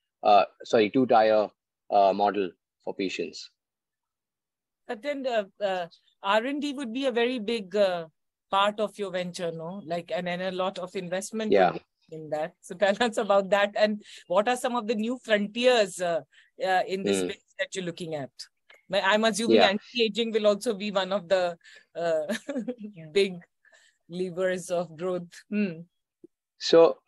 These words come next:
Speaker 1: uh, yeah, R and D, obviously for a biotech company, we need to invest heavily into I P. We have, uh, twenty-eight, uh, patent assets. We have,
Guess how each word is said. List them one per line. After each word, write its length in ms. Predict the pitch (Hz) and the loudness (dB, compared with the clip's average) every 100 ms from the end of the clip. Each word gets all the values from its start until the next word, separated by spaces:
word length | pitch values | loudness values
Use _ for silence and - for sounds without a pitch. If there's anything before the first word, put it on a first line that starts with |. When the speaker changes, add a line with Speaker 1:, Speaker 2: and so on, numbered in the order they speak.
| - 120 | -4 4
Speaker 1:
uh, 60 | |
yeah, 260 | 127 139 127 | 8 8 8
R 180 | 110 123 | 8 8
and 140 | 143 | 8
D, 160 | 147 139 | 8 6
obviously 400 | 110 127 - 127 | 6 2 0 -2
for 180 | - 113 | 0 2
a 40 | |
biotech 380 | 101 104 113 110 | 4 2 0 -4
company, 380 | 107 - 117 113 | -6 -6 -4 -2
we 160 | 107 | -4
need 220 | 104 107 | -4 -2
to 240 | 120 117 110 | 2 4 2
invest 400 | 104 101 107 - | 0 -2 -2 -4
heavily 340 | 98 104 110 | -4 -2 -2
into 240 | 104 110 98 | -2 0 0
I 180 | 98 95 | -2 -4
P. 260 | 113 120 117 | -6 -6 -6
We 140 | 107 | -4
have, 360 | 104 104 110 107 - _ _ _ - | 0 2 2 0 -16 _ _ _ 0
uh, 260 | 104 98 98 | 4 4 2
twenty-eight, 480 | 113 113 113 120 - | 0 0 0 -2 0
uh, 320 | 113 101 98 | 2 4 2
patent 400 | - 107 113 113 | 2 -2 -2 -4
assets. 480 | 101 - 104 98 - | -4 -2 -4 -4 -12
We 160 | 104 101 | -10 -4
have, 380 | 104 104 104 | 4 6 6